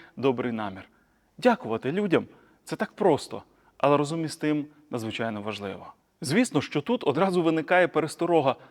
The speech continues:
«А якщо я буду хвалити людину, якщо я буду її заохочувати, а вона при цьому возгордиться?» Однак, друзі, давайте погодимося, чиясь гордість — це не наша проблема.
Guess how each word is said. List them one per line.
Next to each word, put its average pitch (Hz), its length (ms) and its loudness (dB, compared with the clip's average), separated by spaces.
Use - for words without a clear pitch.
«А 135 80 -4
якщо 151 320 2
я 196 80 4
буду 165 240 2
хвалити 143 560 2
людину, 127 440 -2
якщо - 260 2
я 214 60 10
буду 175 280 2
її 165 440 0
заохочувати, 147 920 2
а 147 60 0
вона 170 220 2
при 151 160 -4
цьому 170 280 -2
возгордиться?» 127 720 -4
Однак, 170 260 -2
друзі, 151 280 0
давайте 226 280 -2
погодимося, 117 680 0
чиясь 196 440 2
гордість — 151 520 0
це 220 120 0
не 208 100 2
наша 156 280 0
проблема. 104 580 -4